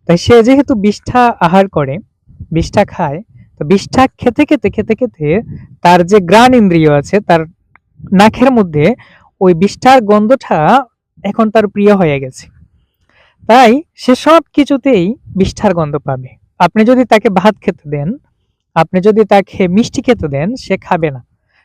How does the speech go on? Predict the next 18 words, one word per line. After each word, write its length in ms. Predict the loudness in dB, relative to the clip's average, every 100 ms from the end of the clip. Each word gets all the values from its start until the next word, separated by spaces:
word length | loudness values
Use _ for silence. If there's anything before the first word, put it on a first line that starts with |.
| _
কারণ 540 | 2 4 4 2 0 -12 _
তার 180 | 0 0
কাছে 260 | 0 -2 -2
বিষ্ঠাটা 520 | -6 -4 -4 -2 -4 -8
প্রিয়। 200 | -14 -14 -18 -20 _ _ _ _ _ _
আর 220 | 0 2 0 -6 -20 -6
যদিও 380 | 2 4 4 4
আপনি 200 | 2 -2
মিষ্টি 300 | -4 -4 -10
খেতে 320 | -6 -4 -2
দেন 240 | -2 -2 -2
বা 80 | -4
কিছু 260 | -4 -8
খেতে 340 | -2 -2 0 -2
দেন, 260 | -2 -4
তখন 320 | -2 0 0
সেখানেও 520 | -2 -2 0 0 2 0
সে 300 | -2 -2